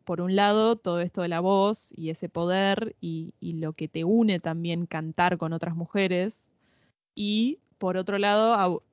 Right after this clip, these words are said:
trataba esta parte también de que te sea un ambiente donde vos hiciste cosas hermosas, como que vas ahí y es un lugar donde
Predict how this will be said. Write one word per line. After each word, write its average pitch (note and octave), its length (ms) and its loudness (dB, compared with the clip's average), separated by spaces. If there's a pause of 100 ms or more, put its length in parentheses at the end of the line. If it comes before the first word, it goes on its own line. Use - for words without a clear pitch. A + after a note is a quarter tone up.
(160)
trataba F3 500 0
esta F3+ 240 -2
parte F3+ 300 -4
también F3+ 420 -4
de F#3+ 120 -2
que E3 120 -8
te D#3+ 140 -8
sea E3+ 360 -4
un E3+ 160 -4
ambiente E3+ 760 -4
donde E3 280 -6
vos D#3+ 240 -2
hiciste E3+ 460 -8
cosas E3 680 -8 (340)
hermosas, D#3+ 920 -2
como D#3 280 -8
que D#3+ 160 -6
vas E3+ 240 -4
ahí G3 460 -2
y D#3+ 280 -6
es - 360 -10 (180)
un F3+ 160 -2
lugar E3 280 2
donde E3 400 -2